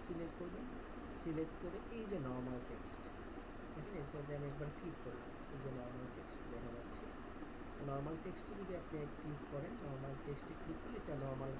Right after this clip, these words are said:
ফরম্যাটে চলে আসবে। এরপরে যদি আপনি ফন্টটাকে change করতে চান,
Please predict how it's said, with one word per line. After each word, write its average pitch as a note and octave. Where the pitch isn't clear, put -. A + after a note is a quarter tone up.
ফরম্যাটে C#3+
চলে A#2
আসবে। G#2+
এরপরে G3
যদি F3+
আপনি D#3
ফন্টটাকে C#3
change C3
করতে C#3
চান, -